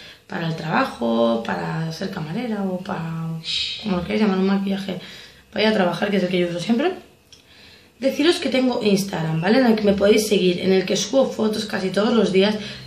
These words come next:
más de mi vida personal, algunas cosas que compro, de los maquillajes que llevo. Todos los que no puedo subir al canal los subo ahí, ¿vale?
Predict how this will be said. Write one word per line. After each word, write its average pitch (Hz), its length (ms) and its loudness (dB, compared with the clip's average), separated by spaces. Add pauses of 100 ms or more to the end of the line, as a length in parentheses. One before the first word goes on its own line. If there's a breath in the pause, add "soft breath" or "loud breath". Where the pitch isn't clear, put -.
(160 loud breath)
más 202 240 2
de 202 60 6
mi 185 100 4
vida 175 200 4
personal, 254 680 4
algunas 190 280 4
cosas 170 260 -6
que - 100 -8
compro, 220 360 4
de 202 100 4
los 175 120 2
maquillajes 170 440 -2
que 175 140 -4
llevo. 208 260 4 (320 loud breath)
Todos 247 180 2
los 247 140 4
que 240 80 -2
no 226 140 2
puedo 233 180 4
subir 233 180 0
al 226 120 6
canal 254 260 4
los 254 160 2
subo 202 160 2
ahí, 160 140 0
¿vale? 165 260 0